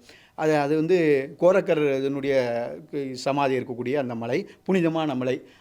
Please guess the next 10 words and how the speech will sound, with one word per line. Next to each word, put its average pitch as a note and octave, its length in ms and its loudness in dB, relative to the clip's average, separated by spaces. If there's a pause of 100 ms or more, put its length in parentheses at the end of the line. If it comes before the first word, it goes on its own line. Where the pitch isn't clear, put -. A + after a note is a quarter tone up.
(100)
அந்த A3+ 280 2
மலையை A3 260 4
இப்ப F#3+ 120 0
வந்து F#3 600 2
கோதர் F#3+ 280 2
பாபா D3+ 260 0
தர்கான்னு C3+ 400 -4
சொல்லி C3+ 160 -6
இது B2+ 120 -6
பண்றாங்க. A#2+ 520 -10